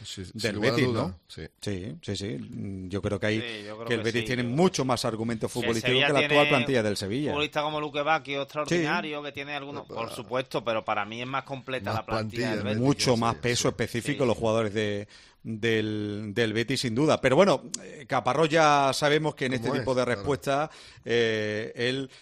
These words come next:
Speaker 2: normalmente suele, suele barrer para casa y, y le gusta además echarle picante, algo que se agradece, ¿no? Yo siempre he dicho de Caparrós que, eh,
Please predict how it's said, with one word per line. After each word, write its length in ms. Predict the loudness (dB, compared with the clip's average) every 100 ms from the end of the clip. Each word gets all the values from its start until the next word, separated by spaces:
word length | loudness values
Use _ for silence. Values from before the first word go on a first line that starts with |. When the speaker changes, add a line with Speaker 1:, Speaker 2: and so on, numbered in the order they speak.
| _
Speaker 2:
normalmente 680 | -2 0 0 0 -2 -2 -2
suele, 520 | 2 4 4 4 2 -4 -20
suele 280 | -8 0 2
barrer 340 | 4 4 4 4
para 560 | 2 4 4 2 0
casa 300 | 0 0 2
y, 540 | 0 0 -4 -8 -12 -6
y 100 | 0
le 120 | 2
gusta 240 | 4 2 4
además 420 | 4 4 4 4
echarle 360 | 2 -2 0 0
picante, 420 | 2 2 2 2
algo 240 | 2 2
que 120 | 0 0
se 120 | 2
agradece, 480 | 2 2 2 0 -2
¿no? 160 | -2
Yo 180 | 0 0
siempre 260 | -2 -4 -2
he 40 |
dicho 220 | 0 0
de 140 | 0 2
Caparrós 420 | 2 2 2 0
que, 240 | 0 -2 -4 -8 -8 -20 -16 -2
eh, 840 | 2 4 4 4 2 2 -2 -6